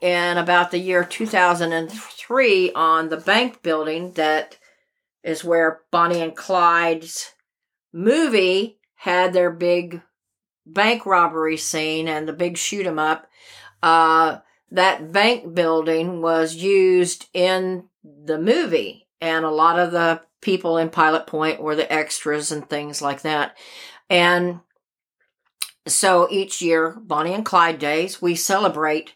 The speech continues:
the making of the movie, not the gangsters, the making of the movie. And on that bank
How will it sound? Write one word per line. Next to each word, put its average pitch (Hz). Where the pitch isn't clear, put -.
the 170
making 175
of 160
the 170
movie, 160
not 175
the 247
gangsters, 165
the 175
making 160
of 147
the 170
movie. 208
And 185
on 190
that 175
bank 262